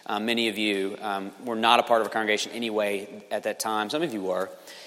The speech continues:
But regardless, this is still our church. This is still our history. So just be praying,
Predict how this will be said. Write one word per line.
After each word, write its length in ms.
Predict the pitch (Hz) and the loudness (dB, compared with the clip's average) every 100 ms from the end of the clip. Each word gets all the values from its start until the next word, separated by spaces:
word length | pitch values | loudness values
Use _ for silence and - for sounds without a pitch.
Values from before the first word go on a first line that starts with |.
| - - | -20 4
But 160 | 135 151 | 6 8
regardless, 600 | 151 175 214 175 139 131 | 8 10 10 8 4 2
this 140 | 160 | -2
is 100 | 151 | -2
still 260 | - 165 143 | 4 6 8
our 160 | 143 | 6
church. 340 | - 123 123 - | 6 4 4 2
This 140 | 120 | -2
is 40 | |
still 220 | - 139 127 | 4 6 6
our 80 | |
history. 320 | 117 117 - 120 | 6 2 2 0
So 140 | 165 | 0
just 200 | 349 - | -2 -4
be 60 | - | -4
praying, 600 | - 117 107 98 98 | 4 4 6 2 -2